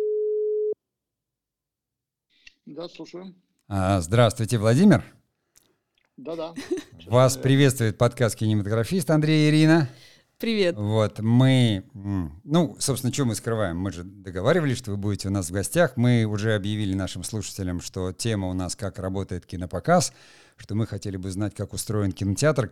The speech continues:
Speaker 2: как кинотеатрам живётся в это непростое время – вот в эту, как говорится, пандемию. Ирина там, э, хотела ещё озвучила вопросы про квотирование, которое существует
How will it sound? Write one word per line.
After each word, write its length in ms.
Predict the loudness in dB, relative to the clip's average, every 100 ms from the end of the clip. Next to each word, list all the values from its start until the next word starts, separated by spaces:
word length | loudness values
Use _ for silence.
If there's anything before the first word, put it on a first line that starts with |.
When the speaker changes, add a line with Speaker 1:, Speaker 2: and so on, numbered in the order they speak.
| 0
Speaker 2:
как 220 | 0 2
кинотеатрам 560 | 0 0 0 -2 -2 -4
живётся 420 | -4 -4 -4 -4
в 180 | 2 4
это 200 | 6 2
непростое 560 | 2 0 -2 0 0
время – 460 | 0 -2 0 -2 -2 _ _ _ _ -12
вот 140 | -4
в 60 | -2
эту, 460 | 0 0 -4 -8 -10
как 140 | -6
говорится, 320 | -4 -6 -8
пандемию. 880 | 0 4 6 6 6 6 6 2 0 -6 -20 _
Ирина 380 | 0 2 4 2
там, 360 | 0 -2 -2 -8 _ _ _ -4
э, 200 | 0 0
хотела 380 | -2 0 0 0
ещё 260 | 0 0
озвучила 460 | 0 0 0 0 2
вопросы 500 | 2 2 0 0 -2
про 160 | -2 -2
квотирование, 720 | 0 2 4 6 6 6 6
которое 360 | 4 4 4
существует 840 | 2 0 -2 -4 0 2 2 0